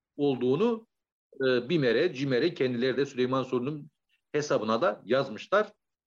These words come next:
Çığlıklar atıyorlardı, yardım, e, talebinde bulunuyorlardı. Daha sonra katliamdan sonra bizler anladık ki, bizler anladık ki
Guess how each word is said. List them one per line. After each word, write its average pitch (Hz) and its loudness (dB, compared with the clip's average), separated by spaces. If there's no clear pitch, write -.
Çığlıklar 202 4
atıyorlardı, 123 2
yardım, 143 0
e, 107 -2
talebinde 131 2
bulunuyorlardı. 95 0
Daha 180 4
sonra 170 2
katliamdan 123 4
sonra 101 0
bizler 120 2
anladık 113 -2
ki, 107 -2
bizler 101 0
anladık 101 -4
ki 104 -4